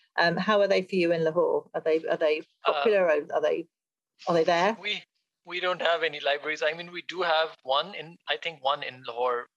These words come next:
Speaker 2: J-, Jinnah Library, but nobody
Speaker 1: Mm.
Speaker 2: really uses it, and they don't have the books that a-, anyone want, might want to read, actually. So yes, we're very much low on libraries, and which is why piracy is such a big issue in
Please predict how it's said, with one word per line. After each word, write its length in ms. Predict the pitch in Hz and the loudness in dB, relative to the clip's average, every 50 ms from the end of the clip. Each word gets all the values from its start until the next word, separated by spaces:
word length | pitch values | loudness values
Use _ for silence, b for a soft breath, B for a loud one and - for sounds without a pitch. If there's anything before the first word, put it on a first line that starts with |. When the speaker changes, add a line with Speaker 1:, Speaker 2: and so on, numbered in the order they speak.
| _ - | _ -14
Speaker 2:
J-, 80 | - 135 | -14 -14
Jinnah 360 | - - 147 143 147 160 165 | -8 -6 -4 0 0 0 2
Library, 440 | 156 160 160 160 160 165 175 180 175 B B B B B B _ - | 2 0 0 -2 -4 -6 -6 -6 -8 B B B B B B _ -12
but 100 | 165 151 | -8 -4
nobody 340 | 170 185 180 190 190 190 170 | -4 -2 0 0 0 0 -2
Speaker 1:
Mm. 60 | 160 | -4
Speaker 2:
really 160 | 160 156 160 | -4 -6 -6
uses 340 | 156 147 156 156 170 160 151 | -8 -8 -6 -6 -4 -2 0
it, 140 | 160 151 147 | 0 0 0
and 160 | 143 135 135 | -2 -2 -2
they 100 | 143 143 | -2 -2
don't 220 | 143 151 156 147 143 | 0 -2 -2 0 0
have 200 | 135 135 135 135 - _ _ _ _ _ _ _ - | 0 0 0 -2 -8 _ _ _ _ _ _ _ -14
the 60 | 139 | -8
books 280 | - 139 139 - - - | -4 -4 -4 -4 -4 -4
that 140 | 147 131 - - | -4 -4 -4 -4
a-, 100 | 135 131 - _ _ - | -8 -8 -8 _ _ -14
anyone 340 | 143 139 143 139 139 139 127 120 | -12 -12 -8 -8 -8 -8 -6 -4
want, 220 | 123 135 147 - _ 139 | -4 -4 -4 -4 _ -6
might 160 | 135 135 - _ | -4 -4 -6 _
want 200 | 131 143 156 151 - | -6 -6 -6 -6 -8
to 80 | 135 123 | -14 -14
read, 180 | 127 120 117 - | -14 -8 -4 -4
actually. 400 | 113 113 - - - 123 123 B B B B B B _ | -4 -4 -4 -8 -14 -14 -16 B B B B B B _
So 140 | - - 165 | -10 -6 -4
yes, 240 | 160 165 180 175 - - | -2 0 -2 -2 -2 -2
we're 180 | 170 170 160 | -2 -2 0
very 280 | 143 - 151 156 175 196 | 0 0 0 2 2 0
much 280 | 185 185 180 - - | 0 -2 -2 -4 -4
low 180 | 151 143 151 160 | -4 -2 0 0
on 220 | 160 147 143 151 151 - | 0 0 -2 -4 -4 -2
libraries, 420 | 135 131 135 135 147 156 156 151 | -2 -2 -2 -2 -4 -6 -4 -6
and 120 | 151 139 131 | -8 -8 -10
which 140 | 135 - 151 | -10 -10 -10
is 140 | 147 127 | -8 -4
why 200 | 139 139 139 139 135 - | -2 0 0 0 0 0
piracy 400 | 143 127 131 143 135 - - 139 | 0 0 0 -2 -4 -6 -12 -14
is 100 | - - | -10 -8
such 180 | 151 147 - | -6 -6 -6
a 40 | 151 | -4
big 220 | - 147 139 123 | -2 -4 -4 -2
issue 240 | 135 127 - - 143 | -4 -6 -6 -6 -8
in 120 | 135 127 | -10 -6